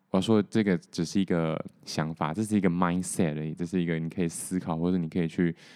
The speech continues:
想象。至少以短期内来说，可能二零二一这一整年，每一天你就可以当做同一天来过。为什么要当做同一天来过呢？因为你就会发现，嗯，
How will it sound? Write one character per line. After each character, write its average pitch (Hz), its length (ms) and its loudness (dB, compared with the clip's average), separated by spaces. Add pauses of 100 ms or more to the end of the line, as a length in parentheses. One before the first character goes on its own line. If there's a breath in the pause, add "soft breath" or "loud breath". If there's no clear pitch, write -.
(140)
想 76 260 -6
象。 160 240 -4
至 143 140 2
少 90 180 2
以 90 140 -2
短 80 260 0
期 - 160 -6
内 92 140 0
来 80 120 -2
说， 85 200 0
可 85 100 -4
能 82 180 -2 (540 loud breath)
二 117 220 6
零 82 220 0
二 98 200 2
一 87 160 -2
这 - 120 -2
一 98 120 -2
整 80 240 -4
年， 78 160 -8
每 82 180 -2
一 90 40 -2
天 85 340 -4
你 80 40 -6
就 87 200 0
可 87 160 -6
以 82 60 0
当 82 240 -4
做 85 140 -2
同 82 220 -4
一 82 40 -4
天 82 180 -6
来 78 160 -8
过。 - 200 -8
为 110 120 4
什 90 100 -4
么 85 60 -2
要 85 60 0
当 87 180 -2
做 90 80 4
同 87 200 -2
一 80 40 -2
天 92 220 -2
来 80 180 0
过 113 320 2
呢？ 95 260 2 (340 loud breath)
因 107 80 0
为 92 60 4
你 85 60 -2
就 85 80 0
会 92 80 4
发 87 240 2
现， 87 260 2 (400 loud breath)
嗯， 80 600 0